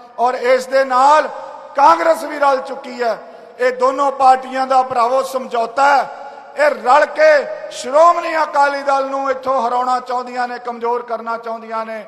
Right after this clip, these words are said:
ਪਰ ਯਾਦ ਰੱਖਣਾ, ਪੰਜਾਬ ਦੀ ਖੇਤਰੀ ਪਾਰਟੀ ਸ਼੍ਰੋਮਣੀ ਅਕਾਲੀ ਦਲ ਹੈ, ਜਿਸ ਨੂੰ ਤੁਸੀਂ ਆਪਣੇ ਖੂਨ ਦੇ ਨਾਲ ਸਿੰਜਿਆ। ਇਤਿਹਾਸ ਗਵਾਹ ਹੈ ਕਿ ਤੁਸੀਂ ਬਲੀਦਾਨ ਦਿੱਤੇ,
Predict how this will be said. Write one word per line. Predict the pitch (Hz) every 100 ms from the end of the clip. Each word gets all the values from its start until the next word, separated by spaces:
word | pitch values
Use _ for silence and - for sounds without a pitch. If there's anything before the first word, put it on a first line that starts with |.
| - - - -
ਪਰ | 247
ਯਾਦ | 226 233 254 262
ਰੱਖਣਾ, | 262 254 247 269 262 214 - - -
ਪੰਜਾਬ | 240 226 247 285 294 285
ਦੀ | 277
ਖੇਤਰੀ | - 269 269 269
ਪਾਰਟੀ | 269 262 254 254 254
ਸ਼੍ਰੋਮਣੀ | - 247 262 254 254
ਅਕਾਲੀ | 247 247 240 240
ਦਲ | 240 240 240
ਹੈ, | 233 208 - - - 175
ਜਿਸ | 285 269
ਨੂੰ | 277 294 285
ਤੁਸੀਂ | 285 262 277 277
ਆਪਣੇ | 262 262 277
ਖੂਨ | 269 - 226 302 330
ਦੇ | 302 294
ਨਾਲ | 285 269 262
ਸਿੰਜਿਆ। | - 262 262 254 233 - - - -
ਇਤਿਹਾਸ | 226 247 190 226 294 277
ਗਵਾਹ | 214 247 254 254 254
ਹੈ | 220 - - - -
ਕਿ | 285
ਤੁਸੀਂ | 277 285 302 294
ਬਲੀਦਾਨ | 262 262 254 269 311 294
ਦਿੱਤੇ, | 277 262 277 269